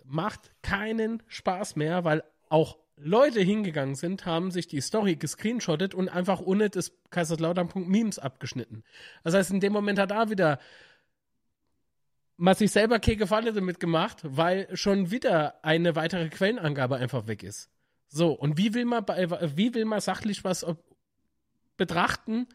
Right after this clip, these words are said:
wenn man einfach Quellenangabe wegschneidet? Das ist doch dumm. Ich habe über zwei Stunden gebraucht, den Scheiß, also, nee, nicht der Account ist scheiße, aber, ne, jetzt bin ich emotional, dass man das irgendwie zurückverfolgt, ja. Das ist un-,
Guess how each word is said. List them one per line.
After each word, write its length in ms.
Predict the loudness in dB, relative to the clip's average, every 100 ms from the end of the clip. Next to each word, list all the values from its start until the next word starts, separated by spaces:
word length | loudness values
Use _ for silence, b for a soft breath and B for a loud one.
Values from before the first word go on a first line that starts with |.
| _ _ _ 0
wenn 100 | 2
man 160 | 4 2
einfach 300 | 0 0 0
Quellenangabe 800 | 0 0 0 0 2 2 2 0
wegschneidet? 880 | -2 -4 -4 0 0 0 -4 -10 -16 _ _ _ _
Das 120 | -6 -2
ist 60 |
doch 100 | -2
dumm. 340 | 0 -2 -4 -6 _ _ _ _ -2
Ich 120 | 2
habe 140 | 2
über 200 | 4 0
zwei 220 | 2 0 2
Stunden 260 | 2 2
gebraucht, 380 | 0 0 -2 0
den 340 | 0 -2 -6
Scheiß, 380 | -10 -2 0 0
also, 460 | -2 -4 -2 0 4
nee, 260 | 4 4 2
nicht 160 | 0
der 100 | 2
Account 320 | 2 0 0
ist 80 | 0
scheiße, 300 | 0 0 0
aber, 220 | 0 0 b b b b b b b _
ne, 280 | 2 4 2 -4
jetzt 180 | -4
bin 120 | -2 -2
ich 140 | 0
emotional, 640 | 0 -2 -2 -4 -2 -4 b b b b _ -16 -2
dass 180 | 2 4
man 100 | 2
das 160 | 2
irgendwie 260 | 4 4 4
zurückverfolgt, 840 | 0 0 0 -4 -2 -2 -4 -4
ja. 220 | -2 -2 -4 _ _ _ _ _ _ _ _ _ _ -10
Das 140 | -10
ist 120 | -4 2
un-, 180 | 2